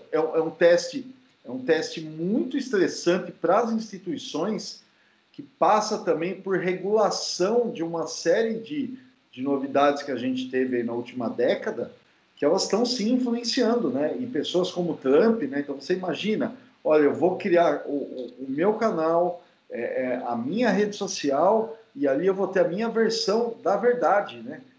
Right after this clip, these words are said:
Isso é, isso é muito complicado. Mas, mas eu vejo sim essas possibilidades que você colocou como, como muito factíveis.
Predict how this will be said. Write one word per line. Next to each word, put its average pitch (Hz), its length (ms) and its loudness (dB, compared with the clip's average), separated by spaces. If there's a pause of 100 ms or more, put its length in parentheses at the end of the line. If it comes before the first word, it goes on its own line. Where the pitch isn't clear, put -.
(180)
Isso - 200 -8
é, 196 180 -2
isso - 180 -10
é 190 120 -2
muito 175 400 -2
complicado. 139 580 -6 (420)
Mas, 143 240 2 (140)
mas 160 180 4
eu 190 140 4
vejo 190 240 4
sim 208 240 -4
essas 180 240 -6
possibilidades 175 680 4
que - 80 -8
você 170 260 -2
colocou 160 400 0
como, 185 340 -6 (300)
como 175 420 -2 (280)
muito 214 340 2
factíveis. 123 720 -2